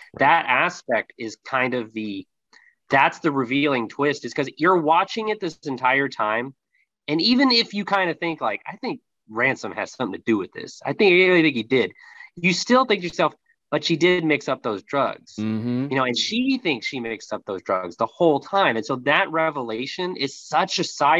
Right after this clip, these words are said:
Speaker 2: of relief for her and for the audience of, like, <sighs> "The person we were rooting for really didn't do anything wrong. She was just,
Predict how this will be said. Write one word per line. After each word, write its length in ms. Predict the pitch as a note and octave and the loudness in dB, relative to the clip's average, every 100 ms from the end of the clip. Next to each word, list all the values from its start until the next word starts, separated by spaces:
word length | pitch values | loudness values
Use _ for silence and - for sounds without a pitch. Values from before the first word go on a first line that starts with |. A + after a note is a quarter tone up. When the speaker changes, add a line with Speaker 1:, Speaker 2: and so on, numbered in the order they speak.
| E3+ | 4
Speaker 2:
of 60 | A#2 | 2
relief 640 | G#2+ G2+ B2+ E3+ - _ _ _ _ _ | -2 -6 -4 -4 -6 _ _ _ _ _
for 260 | - C3 A#2 | 2 4 4
her 320 | C#3+ E3+ E3+ | 4 4 4
and 200 | B2 A#2+ | 2 -2
for 80 | A2+ | -4
the 140 | G#2 | 0
audience 280 | B2 F#3+ C#3+ | 2 2 -2
of, 60 | A#2+ | -6
like, 160 | G#2+ - _ _ _ _ _ _ _ _ _ _ _ | -6 -10 _ _ _ _ _ _ _ _ _ _ _
<sighs> 380 | - - - - | -10 -10 -12 -14
"The 60 | - | -4
person 400 | D#3 D#3+ F#3 F3+ | 0 0 0 2
we 100 | E3+ | 4
were 180 | D#3 | 4
rooting 360 | C#3+ E3+ F3 D3+ | 4 4 4 -2
for 340 | - C#3+ C3 | -4 -2 -2
really 460 | A#2+ C3 C#3 C#3 C#3 | -4 -4 -2 -2 -2
didn't 480 | C#3 C3 C3 B2+ A2+ | -2 -6 -6 -10 -6
do 260 | B2 A#2+ | -4 -2
anything 520 | A2+ A2 G#2+ - G2+ G2 | -4 -6 -8 -8 -8 -2
wrong. 440 | G#2+ A#2+ G2+ F2 | 4 6 4 2
She 240 | - A#2 A2+ | -6 -6 -4
was 240 | A#2 - | -4 -4
just, 600 | - F#2+ F2 - - | -6 -4 -4 -4 -14